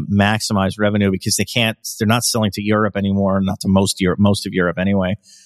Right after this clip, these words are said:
Uh, so they've turned around and offered their oil at discounts to China, to India to get them to buy. So sixty dollars is probably not that far off from where the Russians are selling their oil anyway. So the impact on revenue, uh, may be minimal. And I think,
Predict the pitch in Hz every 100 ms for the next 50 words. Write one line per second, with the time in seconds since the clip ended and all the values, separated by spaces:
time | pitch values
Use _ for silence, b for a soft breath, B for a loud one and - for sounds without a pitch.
0 | B 104 98 - 101 98 - 117 110 101
1 | 98 98 - 92 101 101 98 95 95 95
2 | 92 90 98 - - 95 - - - -
3 | 117 110 101 98 - 92 80 76 - 110
4 | 110 104 95 90 - 92 85 95 98 98
5 | 98 101 98 98 - 107 - 170 - 151
6 | 127 127 120 107 98 - 131 135 127 117
7 | 110 110 104 101 101 107 85 104 95 95
8 | 92 95 95 98 98 95 - 95 95 -
9 | 98 95 90 104 90 90 B B B B
10 | 127 123 104 98 - 110 110 127 127 123
11 | 110 101 101 98 98 104 107 110 98 92
12 | 95 - _ _ _ _ - 95 92 95
13 | - 101 98 98 95 98 110 110 95 92
14 | 90 95 95 - 98